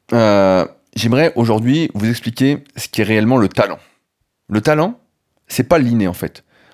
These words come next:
C'est pas d'avoir des facilités en dehors de ton, de tout entraînement. C'est pas de se réveiller le matin, euh, en ayant des prédispositions certaines à réussir,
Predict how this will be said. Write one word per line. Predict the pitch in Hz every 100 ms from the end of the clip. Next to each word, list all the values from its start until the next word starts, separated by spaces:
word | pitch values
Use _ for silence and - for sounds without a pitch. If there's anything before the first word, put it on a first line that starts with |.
| _
C'est | -
pas | 123 226 196
d'avoir | 123 131
des | 120
facilités | 131 123 127 123 156 160 - _ _
en | 113
dehors | 117 123
de |
ton, | 117 127 - -
de | 101
tout | 107 135
entraînement. | 117 113 92 - _
C'est | - -
pas | -
de |
se | 151
réveiller | 147 131
le | 127
matin, | 135 131 151 - _ _ _ _ _ _
euh, | 101 101 98 98
en | -
ayant | 123 147
des | 110 101 - _ _
prédispositions | - 180 135 120 143 127 - 139 143
certaines | 123 - - 143 165 135 _ _
à | 120
réussir, | 117 110 - 139 143